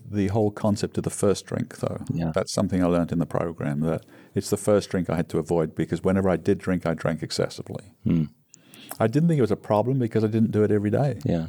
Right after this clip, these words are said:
Speaker 2: so you were a binge drinker, so to speak.
Speaker 1: Yes, and, and drank alone.
Speaker 2: Yeah.
Speaker 1: And drank, did most of my drinking alone at home. And, uh, didn't really think it was a problem.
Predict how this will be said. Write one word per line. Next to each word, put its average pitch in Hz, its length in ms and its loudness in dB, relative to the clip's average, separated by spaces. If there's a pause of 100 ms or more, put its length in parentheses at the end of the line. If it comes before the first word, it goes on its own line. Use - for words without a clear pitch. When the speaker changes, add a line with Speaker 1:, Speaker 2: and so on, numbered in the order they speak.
Speaker 2:
so - 160 -2
you 101 120 6
were 95 120 4
a 87 40 2
binge 85 360 0
drinker, 76 360 -2
so 78 200 -6
to 73 80 -6
speak. - 380 -8 (440)
Speaker 1:
Yes, 113 520 0 (100)
and, 101 320 2
and 117 180 4
drank 117 240 4
alone. 104 420 2 (960)
Speaker 2:
Yeah. 82 200 0 (240)
Speaker 1:
And 92 140 -4
drank, 90 300 0
did 92 160 -2
most 101 240 2
of 104 40 -4
my 92 100 0
drinking 90 360 -2
alone 82 400 2
at 78 100 -6
home. 80 400 0 (920)
And, 82 420 2
uh, 85 260 0 (300)
didn't 139 200 2
really 107 160 2
think 107 240 0
it 117 60 0
was 110 120 0
a 107 60 0
problem. 113 600 0